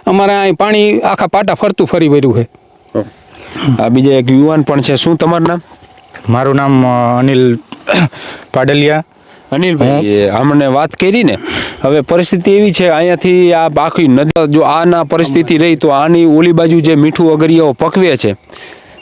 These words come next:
Speaker 2: તો પછી મીઠું તૈયાર થઈ જાય છે, તોય પછી તો મીઠાની ગાડીઓ તો આ બાજુ આવી શકવાની છે નહીં.
Speaker 3: હા, એમાં એવું છે, સાહેબ, કે જો નર્મદાની, નર્મદાનું જે પાણી વેડફાય છે અને ખેડૂત મિત્રો જે પાટિયા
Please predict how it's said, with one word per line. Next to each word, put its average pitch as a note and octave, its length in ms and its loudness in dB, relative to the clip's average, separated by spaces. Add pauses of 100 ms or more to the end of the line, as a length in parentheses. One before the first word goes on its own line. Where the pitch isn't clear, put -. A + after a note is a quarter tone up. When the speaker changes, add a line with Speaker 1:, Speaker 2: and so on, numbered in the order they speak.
(140)
Speaker 2:
તો D3+ 100 0
પછી E3 460 2
મીઠું D#3 340 2
તૈયાર F3+ 300 2
થઈ F#3 180 -2
જાય F#3 200 2
છે, E3+ 200 0
તોય F#3 280 0
પછી F#3+ 300 -2
તો F#3 120 0
મીઠાની F3+ 420 0
ગાડીઓ F3 340 0
તો F3+ 100 0
આ F3 120 2
બાજુ F3 260 2
આવી F3 200 2
શકવાની F3 440 0
છે E3+ 260 0
નહીં. E3+ 180 0 (1000)
Speaker 3:
હા, - 760 -6
એમાં F#3 340 2
એવું G3+ 260 2
છે, D#3 480 0
સાહેબ, C#3+ 200 -2
કે C#3 140 -2
જો D3 160 0
નર્મદાની, F3 800 0 (280)
નર્મદાનું E3 560 0
જે E3 120 2
પાણી D#3+ 320 -2
વેડફાય D#3+ 440 0
છે E3+ 180 -2
અને E3 200 0
ખેડૂત E3 320 -2
મિત્રો E3+ 320 0
જે E3 120 0
પાટિયા E3 500 0